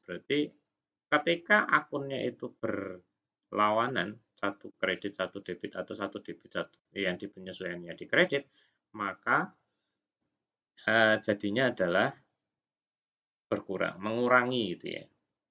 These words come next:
Tapi demikian juga sebaliknya, kalau kredit ke kredit maka akan jadi bertambah cara ngitungnya. Sehingga seribu dua ratus, kemudian di debit empat ratus,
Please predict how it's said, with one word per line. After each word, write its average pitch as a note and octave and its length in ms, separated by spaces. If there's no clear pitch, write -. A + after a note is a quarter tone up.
Tapi G2+ 240
demikian G2+ 400
juga C#3 240
sebaliknya, B2 560
kalau G2 240
kredit G2+ 320
ke - 160
kredit G2 320
maka A2 240
akan A#2 160
jadi G2+ 240
bertambah - 960
cara D#2+ 240
ngitungnya. - 400
Sehingga G2 400
seribu G2+ 320
dua D#2+ 240
ratus, E3 400
kemudian F2 480
di F#2 160
debit - 320
empat E2 160
ratus, B2+ 480